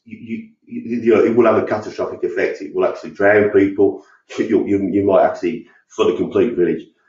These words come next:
So it has a catastrophic effect. So these valves must operate every time and be reliable valves. And you should consider only putting a quality valve into that application. The other thing is as well, is you think of a better process.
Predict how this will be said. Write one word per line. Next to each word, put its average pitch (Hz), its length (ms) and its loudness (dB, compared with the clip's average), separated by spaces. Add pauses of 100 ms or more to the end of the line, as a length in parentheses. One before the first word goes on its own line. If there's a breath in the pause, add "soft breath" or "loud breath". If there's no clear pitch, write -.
(100)
So 123 120 0
it 120 100 4
has 131 140 2
a 117 80 2
catastrophic - 560 -6
effect. - 400 -4 (200 loud breath)
So 131 200 0
these 180 300 4
valves 107 340 0
must 117 260 -6
operate - 480 -6 (120)
every 117 340 2
time 98 200 0
and 92 140 2
be 98 120 2
reliable 90 560 0
valves. 87 360 -2 (680)
And 110 160 -4
you 110 80 -2
should - 240 -8
consider 117 340 2
only 123 300 4
putting 123 200 4
a - 80 -4
quality 143 480 -2
valve 107 440 0 (320 soft breath)
into 98 240 -16
that - 180 0
application. - 680 -4 (960)
The 170 80 4
other 180 100 4
thing 120 200 4
is 104 100 0
as 98 140 -4
well, 143 240 2
is 120 80 -6
you 117 80 -10
think 117 180 -4
of 107 60 -2
a 98 80 2
better 104 220 -2
process. 117 500 -2